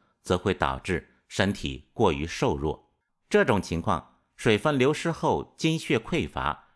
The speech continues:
也会导致上火。这些火症都会导致阳气不能潜藏，而导致失眠。对于此类失眠，主要以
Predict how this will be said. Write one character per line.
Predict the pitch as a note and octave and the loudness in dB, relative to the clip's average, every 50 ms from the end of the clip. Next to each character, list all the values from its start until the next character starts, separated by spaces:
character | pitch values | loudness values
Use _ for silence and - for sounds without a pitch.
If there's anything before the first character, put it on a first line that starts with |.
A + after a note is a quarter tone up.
| _ _ | _ _
也 | - G2 E2+ D2 C2+ | 0 2 2 2 0
会 | - - D3+ C3+ G2+ D#2 C#2+ | -2 -2 0 0 2 0 -2
导 | C2+ - D#2 B1+ B1+ - | -2 -4 -4 -4 -4 -8
致 | - D#2+ | -10 -10
上 | D2+ - F#2 D#2+ C#2+ | -6 -4 -4 -4 -4
火。 | - - D2 - - - _ _ _ _ _ _ _ _ _ _ _ _ _ _ _ _ | -6 -8 -10 -10 -10 -14 _ _ _ _ _ _ _ _ _ _ _ _ _ _ _ _
这 | - G#3 F3+ | 2 2 4
些 | - F#3+ F#3 | 4 2 0
火 | - - - D#2 - | 0 0 0 0 2
症 | - A#2+ G2 D#2+ - - _ _ _ | 0 0 -2 -2 -4 -12 _ _ _
都 | - D3+ E3 | 2 2 2
会 | - - B2 G2 | 4 2 0 2
导 | - D2 C#2+ C#2 | 2 0 -2 -2
致 | - - G2+ F2 C#2+ - _ _ _ _ | -2 -2 -2 -2 -2 -4 _ _ _ _
阳 | - F2+ E2 D#2+ G2+ B2 | -2 0 0 2 0 -2
气 | - - A#2+ G2+ | -4 -2 -4 -4
不 | - - A2 | -2 -2 -2
能 | G#2 G#2+ A2+ A#2+ | 0 0 -2 -2
潜 | - - - - C2 C2 | -4 -6 -6 -6 -6 -8
藏， | - - - - - D2+ F2+ - - _ _ _ | -12 -10 -10 -8 -6 -6 -8 -8 -12 _ _ _
而 | E2+ D#2+ D#2+ | -2 -2 -2
导 | - - C#2 C2 | -2 -4 -6 -6
致 | - - F2 D#2+ | -6 -6 -6 -6
失 | - - F2 D#2 | -4 -4 -4 -4
眠。 | D2+ C#2 C2 C2 - - _ _ _ _ _ _ _ _ _ _ _ _ _ | -4 -4 -6 -10 -12 -16 _ _ _ _ _ _ _ _ _ _ _ _ _
对 | - D3 B2+ A2+ | 4 4 6 6
于 | G#2 G#2 G#2+ A2+ | 4 4 2 2
此 | G#2+ - - - D#2+ | 0 -2 -4 -2 0
类 | F2 A2 F#2+ | 2 2 2
失 | - - - | 0 -2 -2
眠， | F#2+ E2+ D2+ C#2+ D2 C#2+ - _ _ _ _ _ _ | -2 0 0 -2 -2 -4 -8 _ _ _ _ _ _
主 | - G2+ | 2 4
要 | A2+ C3 B2 G#2 | 4 4 4 4
以 | F2+ D#2+ C#2+ C#2+ D#2 - - _ | 2 0 -2 -2 -4 -6 -8 _